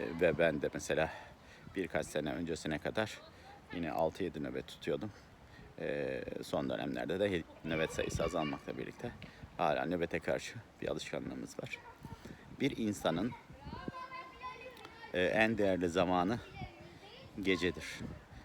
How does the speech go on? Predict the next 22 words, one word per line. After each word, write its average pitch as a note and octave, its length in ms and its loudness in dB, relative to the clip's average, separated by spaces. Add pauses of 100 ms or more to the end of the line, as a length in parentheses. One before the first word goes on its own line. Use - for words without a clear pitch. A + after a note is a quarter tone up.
(200)
Yani D#2+ 240 4
geceki F#2 480 0
uykusundan D#2+ 720 -2
özellikle D#2+ 540 0 (100)
iki E2 320 -4
dört D#2 260 2
uykusu, - 500 -4 (680)
e, G1+ 140 0
veya D#2 240 6
iki - 260 -2
ile E2+ 120 4
altı D2 340 4
diyelim. C2 280 -2 (800)
Onun E2 160 2
için, D#2 320 0 (320)
e, E2 80 0 (1120)
teheccüd D#2 400 2
namazlarının D#2 760 2 (120)
gece D#2+ 240 0
kılınması D2 540 -4
çok - 240 -4
önemlidir. E2 640 -2